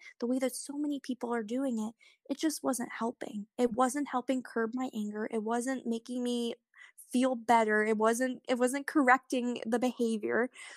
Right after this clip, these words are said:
So instead of, you know, doing, "Okay, when I count to three, you're gonna go to timeout," go, counting to three for my daughter means that whatever it was that I asked her to do, that she,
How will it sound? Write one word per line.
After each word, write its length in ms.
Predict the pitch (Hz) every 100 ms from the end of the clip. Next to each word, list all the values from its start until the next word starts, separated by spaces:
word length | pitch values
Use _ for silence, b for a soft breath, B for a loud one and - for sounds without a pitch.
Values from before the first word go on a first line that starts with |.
| B
So 240 | - 302 285
instead 600 | 277 262 - 262 269 277 -
of, 320 | 226 226 220 220 _
you 140 | 240
know, 180 | 233 214
doing, 460 | 208 240 233 220 214
"Okay, 440 | 226 226 294 285 240
when 120 | 220
I 100 | 220
count 260 | 220 247 240
to 80 |
three, 280 | 269 302 294
you're 220 | 240 220
gonna 180 | 220 240
go 180 | 233 240
to 80 | 240
timeout," 640 | - 247 240 269 294 240 B B B B
go, 180 | - 254 -
counting 380 | - 285 359 330
to 120 | 285
three 500 | - 240 269 277 240
for 220 | - 240
my 260 | 226 240 254
daughter 400 | 226 247 233 220
means 440 | 214 220 220 220
that 280 | 226 220 -
whatever 360 | 233 220 247 311
it 100 | 302
was 200 | 240 247
that 120 | 262
I 100 | - 233
asked 320 | 220 220 -
her 100 | 277
to 100 | 247
do, 400 | 214 220 233 285 330 B B B
that 120 | 240
she, 300 | 226 - 269